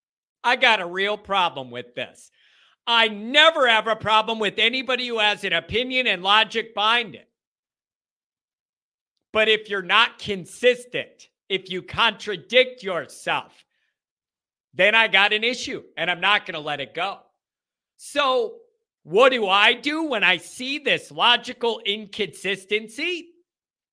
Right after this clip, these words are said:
Naturally, I go on Twitter and I let Brandon know he's click cultivating and he has no credibility due to his total and complete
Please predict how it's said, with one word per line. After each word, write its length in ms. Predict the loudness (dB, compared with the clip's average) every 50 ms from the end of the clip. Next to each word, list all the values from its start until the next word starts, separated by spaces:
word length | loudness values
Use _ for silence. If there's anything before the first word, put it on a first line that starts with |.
| _ _ _ _ _ _ _ _ _ -2
Naturally, 680 | 2 4 4 4 4 2 -4 -8 -4 -2 0 2 2
I 140 | 2 2 0
go 300 | 0 -2 -2 -2 0 0
on 220 | 0 0 -2 -2 -8
Twitter 500 | -10 -6 -4 -2 -2 0 -2 -4 -4 -8 _ _ _ _ _ _ _ _ _ _ -6
and 160 | -4 -2 0
I 160 | 0 0 0
let 280 | 0 0 0 0 -2 -4
Brandon 460 | -2 0 0 0 0 0 0 -2 -2
know 460 | -2 -2 -2 -2 -2 -2 -2 -4 -4 -6 -14 _ _ _ _ _ _ _ _ _
he's 280 | _ -6 -6 -6 -6 -8
click 460 | -16 -6 0 2 2 2 2 -2 -8
cultivating 760 | -4 -2 -2 -2 -2 -2 -6 -6 -4 -2 -2 -2 -2 -4 -4
and 80 | -4 0
he 60 | 2
has 240 | 4 4 2 0 -2
no 220 | -2 0 0 0
credibility 840 | -2 -2 0 0 2 2 2 0 2 2 2 2 0 -2 -4 -8 -8
due 280 | -10 -10 -8 -8 -6
to 180 | -6 -4 -2 0
his 240 | 0 0 -2 -4 -12 -20 _ _ _ _
total 720 | -20 -4 4 6 6 6 6 4 2 0 0 0 -4 -6 -12 -20 _ _ _ _ 0
and 260 | 0 0 0 0 -6
complete 680 | -4 -4 -4 -4 -4 -10 -16 -10 -6 -4 -2 -2 -4